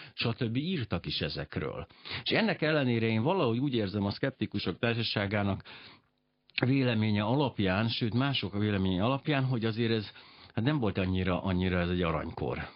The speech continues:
Mármint, hogy civilizáció szempontjából, miközben léteztek ezek a civilizációk. Ö, tegyük helyre a nagyokat, jó? Atlantis.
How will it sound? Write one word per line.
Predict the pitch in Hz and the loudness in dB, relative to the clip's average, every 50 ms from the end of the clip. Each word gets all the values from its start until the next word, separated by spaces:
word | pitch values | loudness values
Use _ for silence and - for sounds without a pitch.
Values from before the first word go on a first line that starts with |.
| - - - | -18 -6 -2
Mármint, | - 90 90 92 98 101 90 | 0 0 2 2 2 0 0
hogy | - 98 90 87 | 0 -2 -2 -2
civilizáció | - - 113 101 95 92 87 98 92 87 - - 101 92 | -2 -2 0 0 0 -2 -2 -2 -4 -4 -4 -4 -4 -4
szempontjából, | 85 - 101 90 82 - 80 78 76 - 85 85 85 95 110 127 127 - - - - - - | -2 -2 -4 -4 -2 -4 -4 -4 -2 0 0 0 2 2 0 0 -2 -4 -8 -14 -16 -10 -4
miközben | 120 143 151 175 - - 170 151 147 156 170 180 | -2 0 0 0 0 0 -2 -2 -2 -2 -2 -2
léteztek | 202 190 123 - - 87 78 - - 110 - - | 0 0 -2 -4 -6 -10 -12 -8 -8 -6 -4 -2
ezek | 120 135 135 156 | -2 -2 -2 -4
a | 139 | -4
civilizációk. | - - 165 127 101 90 85 76 90 92 85 - - - 98 80 80 85 - - - - - - - - - | -2 -2 -2 0 0 0 -2 -2 -2 -2 -4 -4 -2 -2 -2 -2 -2 -4 -8 -12 -16 -16 -16 -18 -20 -6 -2
Ö, | - 123 113 117 123 120 | 0 2 2 2 0 0
tegyük | - 190 190 165 131 - | 0 0 0 0 0 0
helyre | 123 107 95 95 | 0 0 0 0
a | 95 95 | -2 -2
nagyokat, | 92 85 82 78 - 80 78 - | -2 -2 -2 -4 -4 -4 -2 0
jó? | - 117 156 208 - - | 2 2 2 0 0 0
Atlantis. | 135 113 - - 98 85 82 80 - 71 73 | 0 0 0 -2 -4 -6 -6 -8 -10 -10 -10